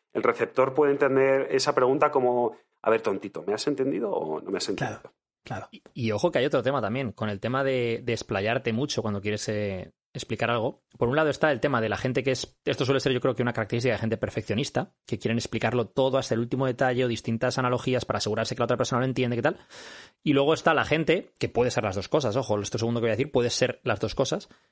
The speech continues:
Speaker 3: que es que le encanta escucharse a sí misma. Entonces, en plan, "No, no,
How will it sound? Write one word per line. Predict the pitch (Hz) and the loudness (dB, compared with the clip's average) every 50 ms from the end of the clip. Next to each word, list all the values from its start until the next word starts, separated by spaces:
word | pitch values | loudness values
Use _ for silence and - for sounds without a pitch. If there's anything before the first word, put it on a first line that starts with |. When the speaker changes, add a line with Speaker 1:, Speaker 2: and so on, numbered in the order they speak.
| _ _ _ _ _ | _ _ _ _ _
Speaker 3:
que | - 135 | 0 0
es | 117 - | 0 2
que | - | 2
le | 151 135 | 0 2
encanta | 127 - 120 123 147 | 2 2 2 0 0
escucharse | - - 127 - 117 113 | 0 0 0 0 0 -2
a | 107 | 0
sí | 95 110 | 0 -2
misma. | 165 180 - - - _ _ _ _ _ _ _ _ _ _ _ _ - | -2 -2 -4 -8 -12 _ _ _ _ _ _ _ _ _ _ _ _ -4
Entonces, | 143 120 110 123 131 143 123 123 | -2 2 2 4 2 2 2 0
en | 120 113 | 0 0
plan, | 120 110 113 | -2 -2 -2
"No, | 123 139 | -2 -4
no, | 139 127 - - | -4 -4 -8 -10